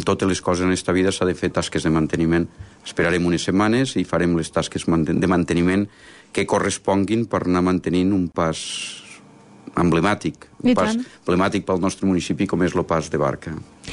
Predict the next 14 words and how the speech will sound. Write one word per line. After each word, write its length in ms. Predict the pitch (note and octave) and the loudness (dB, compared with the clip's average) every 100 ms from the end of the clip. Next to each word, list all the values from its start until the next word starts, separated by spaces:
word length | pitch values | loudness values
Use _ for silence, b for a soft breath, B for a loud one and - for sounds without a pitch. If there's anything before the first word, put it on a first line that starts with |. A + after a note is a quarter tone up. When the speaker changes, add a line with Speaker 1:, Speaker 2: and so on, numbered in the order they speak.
| B B | B B
Speaker 2:
Entrem 400 | A#3 A#3+ B3 D4 | 0 2 2 2
en 140 | D#4+ D4+ | 2 2
la 80 | C#4+ | 2
recta 280 | C#4 C#4+ A#3+ | 0 0 2
final 300 | C#4+ C#4 C4+ | 2 2 2
de 80 | |
l'entrevista, 640 | C4+ C4 C4 B3+ C4 B3 C#4 | 2 4 4 4 2 2 2
la 140 | B3+ | 2
part 200 | A#3 A#3 A#3 | 0 0 2
més 220 | B3+ - | 2 2
política 540 | B3+ A#3+ B3 B3 A#3 A3+ | 2 4 4 2 2 2
de, 120 | G#3+ G3+ G3+ | 2 2 2
d'aquesta 340 | G#3+ A3+ A#3+ A#3+ | 2 0 2 4
entrevista. 720 | A3+ A3+ A#3 A3 - C4 | 4 4 4 2 2 0